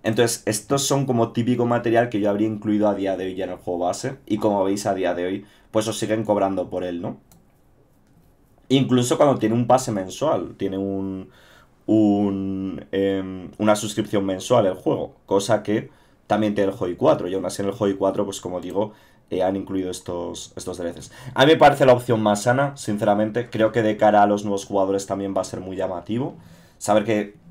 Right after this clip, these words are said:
Eh, a partir de ya, literalmente el Hoi cuatro como juego base es, tiene mucho más contenido y, y es mucho mejor. Y me parece algo para celebrar, ¿vale? Eh, lo digo en el sentido, al menos, compara-,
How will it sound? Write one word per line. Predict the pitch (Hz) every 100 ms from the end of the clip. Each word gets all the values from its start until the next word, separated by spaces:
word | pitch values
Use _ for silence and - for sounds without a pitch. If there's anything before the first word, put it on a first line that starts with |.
| - - _ -
Eh, | 98 92 87 85 76 - _
a | 101 101
partir | 101 107
de | 101 92
ya, | 92 90 - -
literalmente | 95 95 90 92 95
el | 95 -
Hoi | 98
cuatro | 95 95 95 92 - - _ _ _ _
como | - 101 104
juego | 104 95
base | 95 92
es, | 90 - -
tiene | 104 104
mucho | 104 104 104
más | 101
contenido | - 101 101 98 101
y, | 98 95
y | 92
es | 95 101
mucho | 98 -
mejor. | 95 90 - 302 - - - - - _ _ _ _ _ -
Y | 120 110 101 98 101
me | 107
parece | 101 104
algo | 123 127
para | 113 107
celebrar, | 107 95 90 98 - - -
¿vale? | 85 90 135 - _ - - _ -
Eh, | 90 87 -
lo | - 117
digo | 135 156
en |
el | 147
sentido, | 135 123 135
al |
menos, | 131 143 -
compara-, | 117 107 104 -